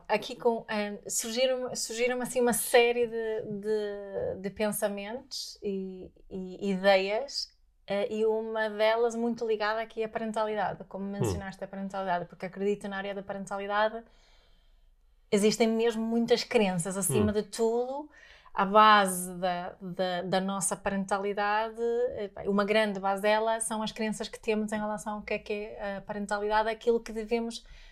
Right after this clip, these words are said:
Speaker 1: fazer, eh, ou não. E, e lembro-me, por exemplo, de, de uma, de uma crença que,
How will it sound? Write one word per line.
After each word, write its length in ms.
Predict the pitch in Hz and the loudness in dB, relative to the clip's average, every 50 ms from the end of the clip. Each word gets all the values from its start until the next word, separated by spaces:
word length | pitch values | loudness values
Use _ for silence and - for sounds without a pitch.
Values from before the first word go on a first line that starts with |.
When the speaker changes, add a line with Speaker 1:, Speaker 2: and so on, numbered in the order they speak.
| - - - _ _ _ | -20 -20 -20 _ _ _
Speaker 1:
fazer, 680 | - - - 226 226 220 214 208 226 226 226 226 233 | -14 -2 4 4 6 6 6 4 4 4 4 2 2
eh, 540 | 226 240 - - 226 220 220 220 220 220 - - | 2 2 2 0 -4 -4 -4 -4 -6 -6 -8 -6
ou 160 | 220 220 220 | -4 -2 -2
não. 380 | 220 226 220 208 190 185 190 190 | 0 2 2 2 2 0 -2 -2
E, 300 | 220 214 220 220 - 226 | -2 -2 -2 -2 -4 -6
e 40 | 220 | -2
lembro-me, 420 | 220 226 233 233 233 233 233 233 | 2 2 2 2 0 -6 -6 -8
por 100 | 214 226 | -8 -8
exemplo, 380 | 220 214 208 190 180 170 202 190 | -4 -2 -2 -2 -2 -4 -8 -10
de, 800 | 202 202 196 175 - - - - - _ - - - - 208 190 | -10 -10 -12 -12 -14 -18 -20 -20 -20 _ -20 -20 -10 -6 -6 2
de 100 | 196 214 | 4 4
uma, 480 | 208 214 208 196 196 185 180 180 190 - | 4 4 2 0 -2 -4 -4 -6 -10 -12
de 120 | - 196 208 | 0 2 4
uma 200 | 214 214 208 190 | 4 4 2 0
crença 680 | - - 220 220 208 190 185 185 170 - - 190 180 | -2 0 0 2 2 2 0 -2 -4 -4 -4 -6 -8
que, 540 | 175 _ - - 190 185 180 175 175 175 | -8 _ -6 -4 -4 -4 -4 -6 -10 -12